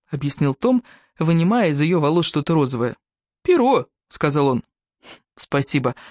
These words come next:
откликнулась Джейн, жуя кренделек. «Джейн».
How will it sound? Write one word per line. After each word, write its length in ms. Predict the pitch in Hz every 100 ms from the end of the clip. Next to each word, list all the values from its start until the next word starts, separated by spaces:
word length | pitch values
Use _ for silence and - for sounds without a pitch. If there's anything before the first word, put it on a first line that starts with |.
| -
откликнулась 680 | 143 - 160 143 147 139 -
Джейн, 520 | 143 135 147 220 220 - -
жуя 320 | 147 135 135 135
кренделек. 640 | 143 143 143 113 - - _ _ _ _ _ _ _ _ _ _ -
«Джейн». 580 | 233 277 175 120 117